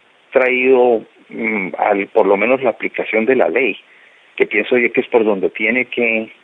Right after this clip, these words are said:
comenzar la cosa, que las leyes se apliquen, no hay que hacer más leyes, que las leyes se apliquen, que la corrupción desaparezca, que existan unos, unos,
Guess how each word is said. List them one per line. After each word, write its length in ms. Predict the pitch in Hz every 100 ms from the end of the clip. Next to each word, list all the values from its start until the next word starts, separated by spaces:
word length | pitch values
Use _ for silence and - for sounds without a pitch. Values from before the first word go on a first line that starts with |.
| _
comenzar 420 | - 117 92 107
la 80 | 107
cosa, 320 | - 135 -
que 120 | - 92
las 160 | 90
leyes 240 | 92 113 127
se 60 | 92
apliquen, 420 | - 123 - 101
no 60 | 92
hay 80 |
que 80 | -
hacer 200 | 113 120
más 160 | 123 120
leyes, 300 | 135 107 - - _ _ _ -
que 80 |
las 140 | 85 -
leyes 260 | 95 123 -
se 80 | 95
apliquen, 440 | 87 139 156 - - _ - - _
que 100 | - 104
la 100 | 104
corrupción 500 | 104 95 - 101 101
desaparezca, 800 | 113 110 - 101 143 - - - _ _ - _ -
que 120 | 104
existan 440 | - 127 - 143
unos, 280 | 143 147 147 - - - - - _ -
unos, 360 | 127 139 139